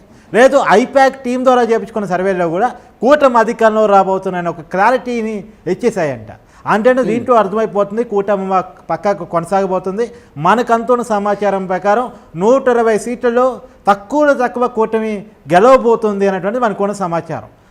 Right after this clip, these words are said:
Speaker 1: నూట ఇరవై
Speaker 2: Hmm.
Speaker 1: సీట్లు, ప్రత్యేకించి, ఆ, వైజాగ్ అంటే ఉత్తరాంధ్ర ప్రాంతంలో భారీ ఎత్తున గెలవబోతా ఉంది. రెండోది, ఒక్క విజయనగరంలో కొంత వైసీపీ చూపించుకోగలుగుతుంది, కానీ శ్రీకాకుళంలో టీడీపీ అంటే కూటమి క్వీన్ స్వీప్ చేయబోతా ఉంది.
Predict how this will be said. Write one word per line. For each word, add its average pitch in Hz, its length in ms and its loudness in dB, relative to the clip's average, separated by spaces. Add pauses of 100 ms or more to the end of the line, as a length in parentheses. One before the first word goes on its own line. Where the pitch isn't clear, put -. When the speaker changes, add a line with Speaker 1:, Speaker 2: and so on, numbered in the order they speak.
(120)
Speaker 1:
నూట 190 160 0
ఇరవై 214 200 2
Speaker 2:
Hmm. 170 40 -4
Speaker 1:
సీట్లు, 208 260 -6 (200)
ప్రత్యేకించి, 220 680 0 (320)
ఆ, 170 420 4
వైజాగ్ 208 460 4
అంటే 185 140 -2
ఉత్తరాంధ్ర 226 520 2
ప్రాంతంలో 202 560 -2
భారీ 165 240 2
ఎత్తున 214 220 -2
గెలవబోతా 190 540 -2
ఉంది. 190 260 -6 (300)
రెండోది, 220 460 0 (200)
ఒక్క 151 200 0
విజయనగరంలో 240 640 2
కొంత 214 220 -2
వైసీపీ 226 600 -2
చూపించుకోగలుగుతుంది, 208 640 -4
కానీ 202 220 -2 (240)
శ్రీకాకుళంలో 240 800 4
టీడీపీ 233 600 -6 (100)
అంటే 208 140 -2
కూటమి 226 420 -2
క్వీన్ 240 300 -4
స్వీప్ 233 280 -8
చేయబోతా 214 400 0
ఉంది. 208 300 0